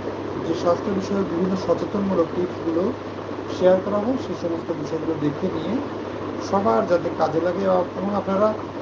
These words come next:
নিজেরা স্বাস্থ্য সচেতন শুধু হওয়ার উদ্দেশ্য নয়, আপনি আপনার পরিবার, পরিজন, বন্ধুবান্ধব সবাইকে স্বাস্থ্য সচেতন করবেন। রাতের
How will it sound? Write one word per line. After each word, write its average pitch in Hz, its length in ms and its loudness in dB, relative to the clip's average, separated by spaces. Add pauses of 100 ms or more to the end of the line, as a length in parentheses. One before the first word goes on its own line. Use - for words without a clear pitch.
(200)
নিজেরা 208 360 2
স্বাস্থ্য 196 340 0
সচেতন 185 420 -2
শুধু 170 220 -4
হওয়ার 156 220 4
উদ্দেশ্য 160 220 -2 (120)
নয়, 226 140 0 (520)
আপনি 147 220 -4
আপনার 185 260 2
পরিবার, 175 340 2
পরিজন, 180 340 0
বন্ধুবান্ধব 165 420 0 (100)
সবাইকে 208 300 -2 (120)
স্বাস্থ্য 151 300 -2
সচেতন 139 400 -4
করবেন। 131 260 0 (3500)
রাতের 196 220 2